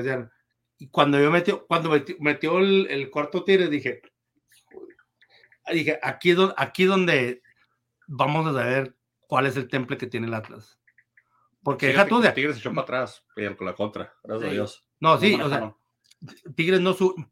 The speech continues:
Speaker 1: Tigres no supo manejar esos últimos diez minutos.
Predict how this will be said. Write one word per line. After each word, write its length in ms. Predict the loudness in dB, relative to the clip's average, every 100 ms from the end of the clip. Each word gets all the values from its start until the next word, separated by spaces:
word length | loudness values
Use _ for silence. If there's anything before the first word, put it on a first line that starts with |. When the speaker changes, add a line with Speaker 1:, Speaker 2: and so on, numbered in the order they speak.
| -12 -6
Speaker 1:
Tigres 300 | -2 0 -2
no 220 | -2 -4
supo 260 | -4 -6 -4
manejar 640 | -4 -2 -2 -2 -4 -10 _ _ _ _ _
esos 260 | -8 -6 -6
últimos 580 | -4 -2 -2 -4 -8
diez 300 | -8 -4 -2 -2
minutos. 560 | -2 -4 -4 -8 -12